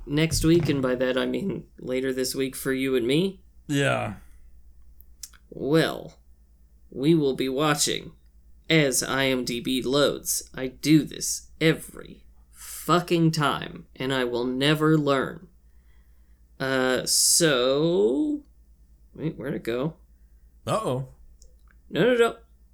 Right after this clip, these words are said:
Speaker 1: Uh, next week, we will be watching two thousand one, two, two, <laughs> two thousand one's
Speaker 2: <laughs>
Speaker 1: Hardball. Which, as I double check,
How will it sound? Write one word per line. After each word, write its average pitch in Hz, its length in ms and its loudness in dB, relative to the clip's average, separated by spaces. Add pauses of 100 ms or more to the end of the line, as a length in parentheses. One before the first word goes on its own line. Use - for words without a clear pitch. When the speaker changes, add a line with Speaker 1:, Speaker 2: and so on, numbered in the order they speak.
(140)
Speaker 1:
Uh, 147 380 4
next 226 320 0
week, 214 260 -4 (140)
we 156 160 4
will 202 140 4
be 165 140 6
watching 170 540 2
two 220 200 0
thousand 151 500 2
one, 156 420 2
two, 208 280 -2 (180)
two, - 300 -2 (260)
<laughs> - 220 -20
two 226 240 -2
thousand 165 460 4
one's 143 520 4 (560)
Speaker 2:
<laughs> - 680 -12
Speaker 1:
Hardball. 87 1400 2 (1080)
Which, - 500 -2 (180)
as 123 160 -4
I 127 120 -2
double 160 280 0
check, 175 320 2